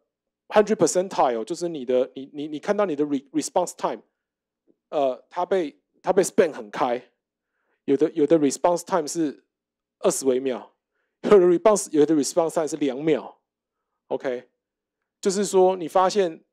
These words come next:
你的，你的那个，你的，你的 request 里面，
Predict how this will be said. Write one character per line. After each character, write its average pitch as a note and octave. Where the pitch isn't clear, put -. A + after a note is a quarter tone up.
你 D#3+
的， D3
你 C#3+
的 C#3
那 F3
个， D3
你 C3+
的， C3
你 C#3
的 C#3+
request C3
里 A2
面， C3